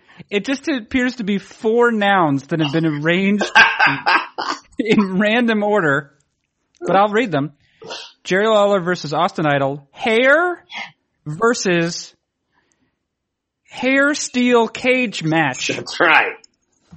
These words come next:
Speaker 2: <laughs> Let me break it down for you. Uh,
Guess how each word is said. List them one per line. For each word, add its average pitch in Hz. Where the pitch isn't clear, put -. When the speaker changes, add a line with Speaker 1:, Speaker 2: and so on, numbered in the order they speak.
Speaker 2:
<laughs> -
Let 214
me 185
break 180
it 143
down 139
for 104
you. -
Uh, 104